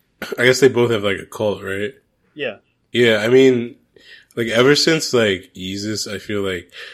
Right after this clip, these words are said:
Speaker 1: Kanye's, like, fan group has, like, become, like, way more culty.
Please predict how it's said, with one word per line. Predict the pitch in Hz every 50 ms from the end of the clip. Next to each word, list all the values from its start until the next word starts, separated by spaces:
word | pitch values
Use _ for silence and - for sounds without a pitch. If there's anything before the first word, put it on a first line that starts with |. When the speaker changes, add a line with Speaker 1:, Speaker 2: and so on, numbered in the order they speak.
| - - _ _
Speaker 1:
Kanye's, | - 120 110 113 113 117 113 113 113 113 107 98 95
like, | 98 98 95 92 87 82 82 _ _ _ _ _ _ _ _ _ _ _ _ _ _ _
fan | - - - - - 104 101 101 107 110 113 110
group | 107 113 117 120 123 123 123 -
has, | 101 107 101 98 92 101
like, | 98 95 92 -
become, | 101 95 - - 104 98 98 98
like, | 95 90 - -
way | 90 92 92 95 95
more | 92 90 90 90
culty. | - - 98 95 92 - - 92 92 92